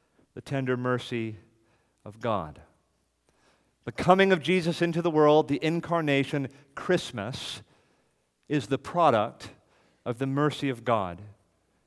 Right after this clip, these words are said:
It is the result of God's mercy. You children know what mercy is. You know what we mean when we use that term?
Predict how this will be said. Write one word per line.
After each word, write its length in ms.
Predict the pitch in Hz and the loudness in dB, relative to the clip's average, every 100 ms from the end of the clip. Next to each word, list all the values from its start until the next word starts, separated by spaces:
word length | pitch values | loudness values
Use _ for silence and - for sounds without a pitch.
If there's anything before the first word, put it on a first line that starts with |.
| _ _ | _ _
It 100 | 139 | -2
is 140 | 143 135 | -2 -2
the 100 | 139 | -2
result 500 | 139 127 151 156 147 | 0 4 4 4 2
of 320 | 123 - - | -6 -8 -6
God's 500 | 127 123 117 110 - _ _ _ _ - | -2 0 -2 -8 -20 _ _ _ _ -14
mercy. 520 | 127 131 131 - 104 104 _ _ _ _ _ _ _ _ _ _ | -4 -2 -2 -6 -14 -16 _ _ _ _ _ _ _ _ _ _
You 120 | - 135 | -14 -6
children 460 | - 175 147 151 | 2 2 4 2
know 140 | 147 147 | 2 2
what 160 | 143 | 0
mercy 560 | 131 143 160 - 131 76 | -2 0 0 0 -6 -2
is. 220 | 107 95 - - - _ _ _ _ _ _ _ _ _ | -4 -4 -10 -20 -20 _ _ _ _ _ _ _ _ _
You 60 | 135 | -8
know 40 | |
what 40 | |
we 80 | 131 | -6
mean 280 | 127 135 139 | -2 0 0
when 100 | 131 | 0
we 80 | 127 | -2
use 260 | 123 120 | -4 -6
that 240 | 110 120 - | -4 -6 -2
term? 380 | 131 131 127 | -2 -2 -6